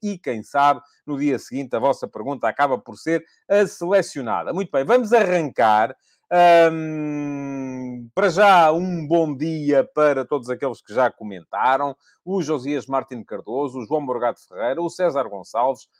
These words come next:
o Léo Andrade, o Tiago Monteiro, o Amadou Jaló, o Simão Rochinol, o André Pereira, o Miguel Lourenço Pereira,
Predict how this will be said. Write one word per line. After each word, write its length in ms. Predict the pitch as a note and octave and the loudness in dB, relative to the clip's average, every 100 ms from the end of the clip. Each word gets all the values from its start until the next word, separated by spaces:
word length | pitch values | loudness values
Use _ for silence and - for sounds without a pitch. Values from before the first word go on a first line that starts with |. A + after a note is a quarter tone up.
| _ _ | _ _
o 240 | B3 B3 G3+ | 0 2 4
Léo 280 | A#3 F#3+ | 4 4
Andrade, 640 | D3+ A2+ B2+ C#3+ D3+ C#3+ F3+ | 2 0 2 4 2 0 -6
o 80 | |
Tiago 380 | - G3 F3+ C3+ | -6 0 0 -2
Monteiro, 580 | C3 G#2+ A#2+ C#3 C#3+ D3+ | -8 -6 -2 0 0 0
o 100 | F#3+ | 2
Amadou 380 | F3 D3+ D3 D3+ | 2 0 -4 -6
Jaló, 440 | B2+ A#2+ A2 C#3 | -2 -2 0 0
o 40 | C#3+ | -2
Simão 280 | D#3 D#3+ D3 | -8 -6 -4
Rochinol, 560 | C#3 - G2+ A2 C#3+ | -6 -10 -8 -4 -2
o 80 | C3+ | -4
André 220 | C3+ C#3 | -4 -6
Pereira, 360 | - B2 C#3+ C#3 | -4 0 0 0
o 60 | |
Miguel 340 | C#3 C#3 D#3 F#3+ | -4 -2 2 2
Lourenço 500 | E3 D3+ D#3 C3 _ | 2 0 -2 -6 _
Pereira, 360 | A#2+ C3+ C#3+ | -2 0 0